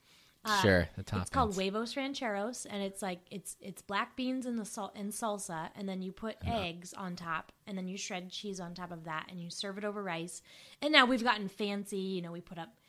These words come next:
Speaker 2: Not too much fancier, but
Speaker 1: olives and avocados and sour cream and chives, like, all the things we put
Speaker 2: Mm-hmm.
Speaker 1: on top.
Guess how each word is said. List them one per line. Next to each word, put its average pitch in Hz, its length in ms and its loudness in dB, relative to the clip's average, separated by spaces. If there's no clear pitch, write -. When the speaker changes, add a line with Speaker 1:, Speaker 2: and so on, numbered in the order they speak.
Speaker 2:
Not - 160 -6
too - 140 2
much 80 240 4
fancier, 71 400 0
but - 20 10
Speaker 1:
olives 254 680 4
and 175 100 -2
avocados 226 1040 6
and 170 180 -2
sour 160 360 -6
cream 220 600 -2
and 165 160 -8
chives, 214 720 0
like, 180 260 -4
all 226 140 0
the 220 100 -4
things 190 300 -4
we 180 80 -4
put - 140 -2
Speaker 2:
Mm-hmm. 113 220 8
Speaker 1:
on 123 40 4
top. - 120 -4